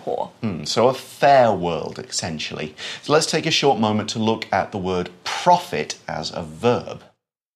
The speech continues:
Speaker 2: So we often see profit as a noun. It's the amount of money you make at a business when, after you've taken away all your expenses. What's left is your profit.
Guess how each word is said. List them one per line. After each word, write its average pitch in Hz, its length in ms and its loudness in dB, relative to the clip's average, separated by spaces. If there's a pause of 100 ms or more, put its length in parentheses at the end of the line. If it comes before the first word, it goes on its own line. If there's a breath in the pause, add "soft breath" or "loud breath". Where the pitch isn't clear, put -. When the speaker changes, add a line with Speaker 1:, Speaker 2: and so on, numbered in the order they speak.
(180)
Speaker 2:
So 151 180 4
we 156 160 6
often 175 300 -2
see 143 180 2
profit - 680 0
as 107 140 0
a 110 60 0
noun. 101 720 0
It's - 220 -6
the 95 160 -4
amount 95 380 -4
of 95 140 -8
money 104 440 -2
you 90 200 -4
make 98 640 -4
at 87 140 -8
a 82 40 -4
business 98 680 -2
when, 85 280 -4 (280 loud breath)
after 92 320 -6
you've 92 180 -4
taken 92 360 -4
away 80 260 -6
all 78 160 -6
your 82 180 -4
expenses. - 720 -4 (200 loud breath)
What's - 280 0
left 76 280 -8
is 85 120 -8
your 98 120 -6
profit. - 580 -4